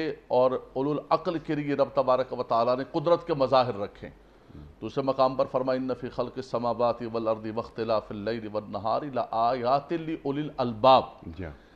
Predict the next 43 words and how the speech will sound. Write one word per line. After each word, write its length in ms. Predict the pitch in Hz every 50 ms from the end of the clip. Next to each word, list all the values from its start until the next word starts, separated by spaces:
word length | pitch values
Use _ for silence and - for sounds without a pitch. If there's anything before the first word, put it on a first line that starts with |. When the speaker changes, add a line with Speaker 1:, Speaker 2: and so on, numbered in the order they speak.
| - - -
Speaker 1:
फरमाया 340 | 110 113 113 120 139 151 170
कि 120 | 185 185 180
ये 120 | 165 175 175
उलुल 280 | - 156 151 160 165 -
अलबाब 480 | - 143 127 127 135 139 147 156 156 -
के 100 | 170 156
लिए 180 | 156 160 165 160
रब 180 | - 135 - -
तबारक 380 | 147 135 135 139 147 143 139 143
व 100 | 139 135
तआला 320 | - 131 120 123 135 139
ने, 100 | 143 156 160 - - - - - -
तो 60 | 147
वो 140 | 139 139 165
ना 300 | 147 135 127 127 151 170 175
भी 140 | 165 208 208
गवाही 440 | 180 196 180 170 175 175 175 190 202
देता 420 | 165 170 165 156 - - 156 165 185 - - - - - - - - - -
तो 40 | - - -
उसने 420 | 175 - - - 151 180 190 185
जो 100 | 170 170 151
सारे 520 | - - - - 139 135 143 156 175 190 180
कुदरत 420 | - - 165 147 160 170 165 - -
के 60 | 175
मज़ाहिर 460 | 139 135 131 120 135 139 135 151 170 156
रखे 320 | 139 135 123 - 165 160 147
हैं, 220 | 123 131 135 156 - - - - - - -
फरमाया 420 | 104 104 127 123 117 123 143 156 165
कि 120 | 160 165 156
ये 120 | 151 165 160 -
खुद 260 | - - 220 208 214 175
गवाही 400 | 190 185 170 180 175 165 175 170
दे 180 | 143 139 135 123
रहे 220 | 107 101 101 92 85
थे, 140 | - - 113
ये 140 | 127 147 156
खुद 380 | - - - - 208 214 190 190 151 127 117
बोल 280 | 131 160 175 - - 202
रहे 280 | 170 175 156 156 160 156
थे 220 | - - 139 143 151 170
कि 580 | 175 - - - - - - 80 78 - 131
ये 140 | 117 120 131
निज़ाम 440 | 123 120 120 113 131 139 147 156 151